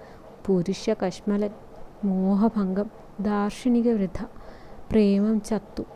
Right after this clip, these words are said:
എല്ലാം നശിച്ചു. ഒടുവിൽ കഞ്ചാവിൽ അഭയം പ്രാപിച്ചു. ഉഗ്രമീശറപ്പായി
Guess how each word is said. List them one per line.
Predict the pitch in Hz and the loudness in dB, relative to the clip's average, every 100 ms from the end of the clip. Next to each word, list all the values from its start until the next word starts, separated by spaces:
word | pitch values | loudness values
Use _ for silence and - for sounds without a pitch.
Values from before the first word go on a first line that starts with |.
| - | -2
എല്ലാം | 226 214 220 233 233 | 2 4 4 6 6
നശിച്ചു. | 220 202 - - - - - - - - | 4 2 -4 -6 -6 -6 -16 -20 -18 0
ഒടുവിൽ | 262 254 262 240 220 | 4 6 6 4 2
കഞ്ചാവിൽ | 208 214 233 247 226 185 | 2 2 4 4 4 2
അഭയം | - 190 208 | 0 0 0
പ്രാപിച്ചു. | 175 175 - - - - - - - | 0 -4 -8 -12 -14 -14 -20 -20 -6
ഉഗ്രമീശറപ്പായി | 180 190 208 208 196 220 208 208 202 208 | 2 6 6 4 2 0 0 0 2 0